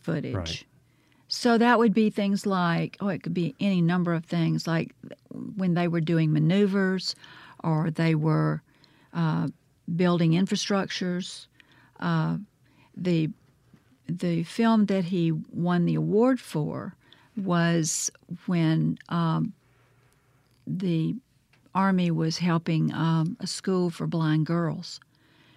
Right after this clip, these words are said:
Speaker 1: So there were a lot of different types of things that they would cover that weren't out in the, where the war was actually happening.
Speaker 2: Okay.
Speaker 1: Although he did,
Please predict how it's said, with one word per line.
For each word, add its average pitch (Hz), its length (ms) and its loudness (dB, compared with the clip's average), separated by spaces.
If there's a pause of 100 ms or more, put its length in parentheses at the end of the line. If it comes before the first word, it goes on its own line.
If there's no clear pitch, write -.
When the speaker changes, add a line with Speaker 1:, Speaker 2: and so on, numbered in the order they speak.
(300)
Speaker 1:
So 196 260 2
there 190 140 4
were 175 80 4
a 170 80 2
lot 170 300 2
of 170 280 -4 (160)
different 175 320 -4
types - 320 -4
of 170 100 -6
things 165 760 -2
that 165 220 -4
they 160 180 0
would - 200 -6
cover 165 540 -6
that - 220 -10
weren't 156 380 -4 (280)
out 151 240 -4 (760)
in 165 260 -2
the, 180 160 -8 (1040)
where 165 180 0
the 160 120 -6
war 160 260 -4
was 165 200 -8
actually - 380 -8
happening. 156 500 -6 (140)
Speaker 2:
Okay. 117 240 -2
Speaker 1:
Although 202 300 4
he 185 100 4
did, 190 460 2